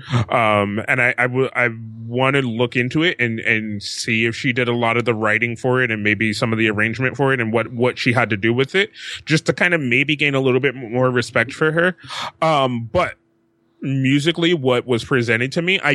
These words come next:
really did enjoy. Um, and I think it is something that is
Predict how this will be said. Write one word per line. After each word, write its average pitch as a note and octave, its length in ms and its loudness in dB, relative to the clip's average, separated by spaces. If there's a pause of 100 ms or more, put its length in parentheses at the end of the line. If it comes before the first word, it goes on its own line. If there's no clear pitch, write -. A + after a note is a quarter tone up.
really D#3 280 0
did D#3 160 -2
enjoy. A#2 680 -2 (100)
Um, B2 420 2
and B2 100 2
I B2 100 2
think B2 260 -2
it C3 80 0
is B2 120 0
something B2+ 360 -2
that A2+ 180 0
is A2+ 340 -2